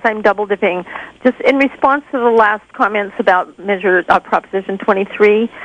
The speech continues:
uh, this is really a rural versus urban issue. This measure, this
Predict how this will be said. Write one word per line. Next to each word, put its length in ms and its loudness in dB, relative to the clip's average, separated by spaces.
uh, 180 2
this 280 -12
is 180 -2
really 460 2
a 120 2
rural 540 2
versus 340 -2
urban 460 0
issue. 600 2
This 320 2
measure, 340 2
this 140 0